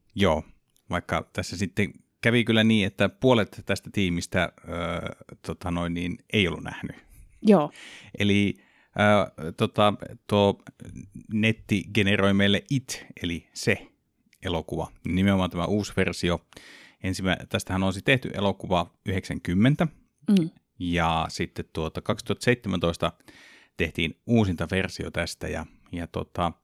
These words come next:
Speaker 1: sitten siinä kun katsottiin ensimmäinen elokuva, niin <laughs> päätettiin sitten jatkaa
Speaker 2: <laughs>
Speaker 1: siihen kakkososaankin, joka on sitten tullut kaksituhatta yhdeksäntoista.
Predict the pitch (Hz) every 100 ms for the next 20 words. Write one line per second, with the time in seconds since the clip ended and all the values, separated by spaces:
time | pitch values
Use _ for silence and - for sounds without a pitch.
0 | _ - - - - _ _ _ - 117
1 | - 110 110 107 107 - - - 123 107
2 | - - 127 113 - 117 113 - - 127
3 | 117 104 101 101 104 101 - 101 98 98
4 | 90 - - - - - - - - -
5 | 107 85 - 107 127 156 131 131 202 143
6 | 160 151 147 - 90 98 - 80 80 -
7 | 85 85 82 87 85 87 85 - 85 -
8 | 87 - - 123 104 80 76 - 67 -